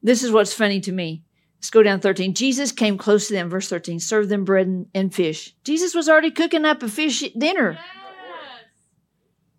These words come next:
Speaker 2: Wow.
Speaker 1: And it says, "This was the third time Jesus had appeared to his disciples after the resurrection. And he said to Peter, 'Simon,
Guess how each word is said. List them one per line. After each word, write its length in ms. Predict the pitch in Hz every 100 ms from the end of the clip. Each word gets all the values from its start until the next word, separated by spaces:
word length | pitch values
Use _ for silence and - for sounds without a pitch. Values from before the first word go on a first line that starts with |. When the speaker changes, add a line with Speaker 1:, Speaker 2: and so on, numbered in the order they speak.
| _
Speaker 2:
Wow. 500 | 440 - - _ _ _ _ _
Speaker 1:
And 80 | 240
it 60 | 247
says, 300 | 247 220 202
"This 360 | 208 330 403
was 160 | 285 247
the 180 | 233 247
third 600 | - 339 359 392 403 403
time 800 | 339 339 320 247 185 160 160 - _ -
Jesus 440 | 190 269 226 247
had 180 | 196 226
appeared 560 | 214 214 226 196 175 165 - -
to 120 | 240 208
his 220 | 220 214
disciples 540 | 208 226 202 190 185
after 300 | 190 185 196
the 100 | 185
resurrection. 720 | 180 190 180 175 170 - 160 160 - -
And 160 | 214 214
he 80 |
said 340 | 196 - 254 214
to 80 | 247
Peter, 540 | - 202 175 160 160 _ _ _ _ -
'Simon, 640 | - 226 233 208 165 185